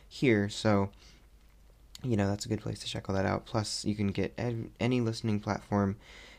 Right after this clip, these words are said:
and, uh, um, you can contact me. That's all there. So, thank you if you've done all that, and thank you ad-, in advance if you're going to. But, uh, I will catch you in the next one. I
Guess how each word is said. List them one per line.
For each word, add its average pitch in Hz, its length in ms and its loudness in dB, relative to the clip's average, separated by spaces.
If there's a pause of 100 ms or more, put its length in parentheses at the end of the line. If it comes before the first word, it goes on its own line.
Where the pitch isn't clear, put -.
(140)
and, 95 340 2
uh, 90 340 0 (840)
um, 92 540 -4 (360)
you - 60 -16
can - 140 -12
contact 165 360 -6
me. 113 260 -2
That's 113 260 -8
all 120 180 0
there. 123 240 2
So, 107 320 0 (580)
thank 156 200 2
you 147 160 0
if - 160 -2
you've 131 140 0
done 131 120 2
all 135 120 -2
that, 160 260 -2
and 104 340 0
thank 101 220 -6
you 101 140 2
ad-, 98 240 -4
in 101 120 0
advance 104 480 -2
if 98 200 -4
you're 104 120 0
going 139 280 -4
to. 110 280 -2 (160)
But, 117 180 -4
uh, 117 240 -2
I 127 120 -4
will 147 100 -2
catch 156 240 -4
you 165 40 0
in 165 60 0
the 160 80 2
next 127 280 -2
one. 147 260 -2 (640)
I 117 580 -2